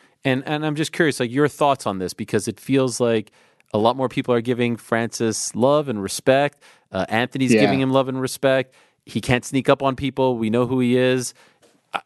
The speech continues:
Speaker 1: I, <sighs> I'm, I'm dreaming of this match. Like, there's just, it feels bigger in that way because he's getting more love and
Speaker 2: Yeah.
Speaker 1: respect. The stakes are bigger. It seems like he wins this fight, he could be fighting for the undisputed belt next.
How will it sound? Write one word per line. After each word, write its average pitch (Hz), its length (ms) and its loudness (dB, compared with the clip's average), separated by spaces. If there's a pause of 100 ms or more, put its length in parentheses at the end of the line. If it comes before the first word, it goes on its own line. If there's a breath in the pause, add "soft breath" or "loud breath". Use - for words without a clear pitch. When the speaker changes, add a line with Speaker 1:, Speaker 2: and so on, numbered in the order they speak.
(340)
Speaker 1:
I, - 300 -10
<sighs> - 40 -10
I'm, 104 200 -6
I'm 104 160 -6
dreaming 135 380 0
of 147 60 -4
this 151 160 -4
match. 147 220 -2
Like, 117 220 -4
there's 113 140 -4
just, - 320 -6
it 123 120 -2
feels 165 380 0
bigger 160 300 0
in 160 100 -2
that 156 180 -2
way 160 160 -2
because 131 240 -6
he's 113 140 -6
getting 135 280 0
more 147 200 -2
love 147 200 -2
and 143 80 -4
Speaker 2:
Yeah. - 60 2
Speaker 1:
respect. 147 480 0 (220 soft breath)
The 113 80 -4
stakes - 440 -2
are 156 120 2
bigger. 156 400 0
It 147 100 -6
seems 147 280 -4
like 143 200 0
he 135 100 -10
wins 135 220 -2
this 131 100 -4
fight, 139 160 0
he 131 60 -2
could 131 100 -8
be 127 80 -4
fighting 139 220 -2
for 127 100 -10
the 120 100 -2
undisputed 135 500 -2
belt 139 180 2
next. 139 340 -4